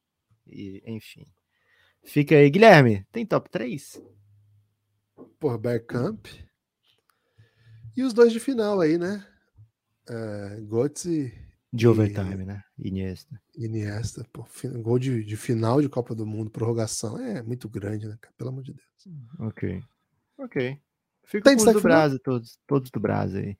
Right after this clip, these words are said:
Speaker 2: Todos do Brasil.
Speaker 1: Meu, é. Meu destaque final, Guilherme, é o seguinte. Não tivemos apoio de ontem pra hoje, então precisamos mais ainda do seu apoio, né? Você que não apoiou ontem, que era feriado, tudo bem, mas apoia hoje, né? Você,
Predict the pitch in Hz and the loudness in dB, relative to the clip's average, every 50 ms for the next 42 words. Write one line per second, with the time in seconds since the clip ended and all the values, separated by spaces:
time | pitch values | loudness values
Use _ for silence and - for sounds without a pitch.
0 | _ - 208 208 - - 180 175 214 226 247 240 - 202 220 185 - _ _ _ | _ -14 -14 -14 -12 -12 -6 -4 -4 -4 -4 -2 0 0 0 -2 -4 _ _ _
1 | _ _ _ _ _ - - 120 107 101 98 _ _ _ _ - 208 226 190 - | _ _ _ _ _ -10 -8 -8 -8 -10 -12 _ _ _ _ 2 2 2 4 4
2 | 220 214 - - 208 214 214 208 196 190 175 165 165 170 156 - - 202 170 185 | 4 4 4 4 6 6 8 8 8 8 8 8 8 6 4 4 2 2 4 4
3 | 180 165 143 - - - 92 - _ _ _ _ 156 156 151 147 143 - 147 127 | 4 4 2 0 -4 -8 -14 -16 _ _ _ _ -8 -6 -6 -4 -4 -4 -4 -2
4 | 120 123 120 120 117 120 113 123 131 127 - - 131 123 120 123 123 - 135 127 | -2 -2 -2 -2 -2 -2 -2 -4 -4 -4 -4 -4 -4 -2 -2 -4 -6 -8 -10 -12
5 | - 151 143 147 139 143 156 165 165 160 147 156 151 156 156 151 _ _ _ _ | -10 -6 -4 -2 -2 -2 -2 -4 -6 -8 -6 -6 -6 -6 -8 -10 _ _ _ _
6 | _ _ _ _ _ _ _ _ _ _ _ - - 127 123 - 135 120 107 127 | _ _ _ _ _ _ _ _ _ _ _ -10 -8 -8 -8 -6 -6 -6 -4 -4
7 | 131 131 127 110 98 - _ _ _ _ - 113 104 98 127 147 160 135 120 123 | -4 -4 -4 -6 -8 -12 _ _ _ _ -16 -16 -14 -10 -8 -8 -8 -8 -8 -8
8 | 110 107 107 110 113 107 107 101 - - 110 101 95 - 101 98 98 101 110 113 | -8 -8 -8 -8 -6 -8 -8 -10 -10 -12 -14 -12 -12 -12 -12 -10 -8 -8 -8 -6
9 | - 143 143 165 165 160 151 143 147 143 135 131 135 147 147 135 127 113 117 117 | -4 -4 -4 -2 -2 -4 -2 2 2 4 4 4 2 2 0 -2 -2 -6 -8 -8
10 | 117 - - 123 117 120 123 131 131 127 120 117 113 - 175 170 165 156 135 131 | -8 -8 -8 -6 -6 -4 -4 -2 -2 -4 -4 -6 -8 -10 -12 -10 -8 -6 -6 -6
11 | 131 127 107 92 _ _ _ _ _ _ _ _ - - - 143 143 143 139 - | -6 -8 -8 -10 _ _ _ _ _ _ _ _ -16 -12 -8 -6 -6 -6 -4 -2
12 | 147 139 131 120 120 135 139 127 110 113 117 120 131 120 _ _ _ _ 107 110 | 0 0 2 2 2 2 0 0 -2 -4 -6 -8 -10 -12 _ _ _ _ -10 -10
13 | 107 - - - 127 139 151 156 - | -10 -8 -4 -2 -2 -2 -2 -4 -6